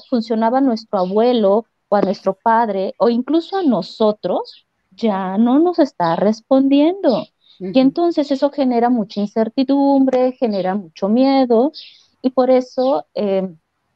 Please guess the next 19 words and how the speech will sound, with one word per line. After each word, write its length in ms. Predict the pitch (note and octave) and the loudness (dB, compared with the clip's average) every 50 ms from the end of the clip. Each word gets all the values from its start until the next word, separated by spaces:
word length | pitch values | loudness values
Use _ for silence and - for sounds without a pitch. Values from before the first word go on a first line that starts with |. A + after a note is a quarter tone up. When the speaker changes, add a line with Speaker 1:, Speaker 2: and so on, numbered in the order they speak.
| - - - _ _ _ _ _ _ - | -20 -20 -20 _ _ _ _ _ _ -12
Speaker 1:
es 120 | G#3+ - - | -8 -4 -2
que 80 | A#3+ | -2
se 160 | A#3+ - C4 | -2 0 2
habla 400 | A3+ A3+ A#3 A#3 A#3 A3+ A3 B3 D4 - - - - - | 2 2 2 2 2 0 -2 -2 -4 -8 -12 -8 -6 -6
de 80 | G#3+ | -6
que 120 | - A#3 A3+ | -4 -4 -4
con 180 | - G#3+ G#3+ | -2 0 0
el 200 | G#3 G#3+ G#3+ - | 0 0 -2 -2
conocimiento, 800 | - D4 C#4+ D4 D4+ D#4+ D#4 - - B3+ B3 A#3 A3+ A3 A3+ A3 | 0 0 0 0 0 -4 -4 -4 -4 -4 -2 -2 -2 -2 0 -2
el 80 | G#3 G3+ | -2 -2
reconocimiento, 1000 | - A3 B3+ B3+ - D4 C#4 C4+ C4 C4 C4 C#4+ C#4 C4+ A#3+ A#3 A3 - C4 | 0 -2 -2 -2 0 0 2 2 0 0 0 0 0 0 0 0 0 -2 -2
vamos 320 | A#3+ A#3+ A3+ A#3 A#3+ - - - - | 0 0 -2 -2 -4 -8 -12 -12 -8
a 140 | - A3+ A3 | -6 -6 -6
poder 500 | - A3 A3 G3+ G#3 G#3+ G#3+ A3+ A#3+ - - - - | -4 -4 -2 0 0 0 0 0 -2 -4 -8 -8 -4
encontrar 600 | A3 A3 G#3 - - G#3+ G#3 G3 G#3 A3 G#3+ A3 | -4 -4 -4 -2 -4 -4 -4 -2 -2 -2 0 0
más 220 | A#3 A#3 A#3+ A#3+ - | 0 -2 -2 -4 -4
posibilidades 720 | - C#4+ C#4 - C4 A#3+ A3 A3+ G3+ G#3 G#3 G3+ A3 A3+ | -4 -4 -2 -4 -4 -2 0 2 2 2 2 2 0 0
de 100 | G#3+ G#3+ | -2 -2
cuidado 520 | G#3+ - F#3+ F#3 F#3 G3 F#3+ F3+ - - | -4 -4 -6 -4 -2 -2 -2 -4 -4 -8